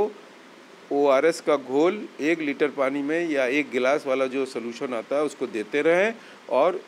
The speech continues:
उसको तुरंत अस्पताल ले जाएं अगर उल्टी हो। अगर खाली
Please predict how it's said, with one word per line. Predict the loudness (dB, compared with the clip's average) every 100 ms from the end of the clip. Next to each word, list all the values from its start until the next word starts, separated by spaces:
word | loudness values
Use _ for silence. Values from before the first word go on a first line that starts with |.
| -12
उसको | -12 -6 -6
तुरंत | -4 -6 -4 -6
अस्पताल | -10 -8 -2 -2
ले | -2 0
जाएं | 0 0
अगर | 0 2
उल्टी | 0 -2 -4
हो। | 0 0
अगर | 2 0 -2
खाली | -6 -2 -4